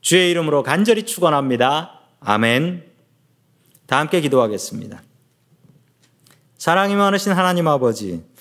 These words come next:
오늘도 귀한 주의를 저희들에게 허락하시고 각자의 자리에서 예배하게 하시니 감사드립니다.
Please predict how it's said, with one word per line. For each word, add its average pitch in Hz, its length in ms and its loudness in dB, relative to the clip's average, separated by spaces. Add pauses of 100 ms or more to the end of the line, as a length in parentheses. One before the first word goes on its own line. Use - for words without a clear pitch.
(160)
오늘도 165 260 2
귀한 185 280 2
주의를 175 400 2
저희들에게 151 500 2
허락하시고 113 760 -2 (440)
각자의 180 420 0
자리에서 170 440 0
예배하게 165 500 2
하시니 165 340 0
감사드립니다. 123 920 -2